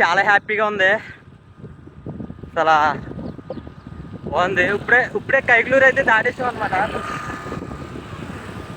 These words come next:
హాయ్ అండి అందరికీ. ఫైనల్గా అయితే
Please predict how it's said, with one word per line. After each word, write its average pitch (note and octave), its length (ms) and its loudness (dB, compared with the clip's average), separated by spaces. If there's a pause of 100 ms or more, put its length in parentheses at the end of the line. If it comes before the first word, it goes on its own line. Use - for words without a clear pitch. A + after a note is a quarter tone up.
(340)
హాయ్ A#3+ 120 0
అండి C#4 180 4
అందరికీ. C4 300 6 (720)
ఫైనల్గా C#4 460 8
అయితే C#4 200 6